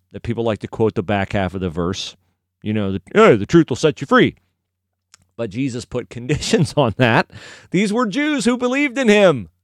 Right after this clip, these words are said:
They believed he was the Son of God. They believed he was the Messiah. Uh, so he said, "If you hold to my teaching," in other words, if you do what I teach you, live your life the way I'm telling you to, then you're really my disciples. And if you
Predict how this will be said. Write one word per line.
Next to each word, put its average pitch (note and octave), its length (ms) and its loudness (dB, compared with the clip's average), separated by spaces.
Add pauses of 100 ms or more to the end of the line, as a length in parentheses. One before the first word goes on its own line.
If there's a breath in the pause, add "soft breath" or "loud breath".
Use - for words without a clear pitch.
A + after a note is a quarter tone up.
They D#3+ 80 -4
believed A3 340 2
he A3+ 80 -2
was G3+ 160 2
the D3+ 80 -4
Son D#3+ 220 -2
of B2 80 -6
God. A#2 260 2
They G2+ 80 -4
believed F#3 300 2
he F#3 80 4
was D3 160 6
the A#2+ 80 2
Messiah. F#2+ 500 2 (1200)
Uh, G#2+ 440 0 (260)
so E3 140 2
he G#3+ 120 8
said, E3+ 320 4
"If D3+ 160 4
you C3 80 0
hold B2 220 -4
to B2 80 -4
my A#2+ 160 -2
teaching," F#3 500 -4
in A#2 60 -12
other F3 160 -4
words, C3+ 160 -6
if F#2 60 -16
you G2 60 -10
do G2 160 -12
what B2 120 -4
I C3 80 -2
teach E3+ 320 -6
you, D#3 200 -6 (840)
live G#2 180 -4
your A#2+ 80 4
life B2+ 180 6
the C#3 100 -4
way C3+ 140 6
I'm C#3 100 6
telling G3 320 4
you D3+ 100 0
to, D3 280 2 (160)
then D3+ 160 0
you're C4+ 140 -4
really A#3+ 200 0
my B3 180 2
disciples. C4+ 680 0 (380)
And G2+ 80 -14
if F#2+ 100 -12
you F#2+ 200 -10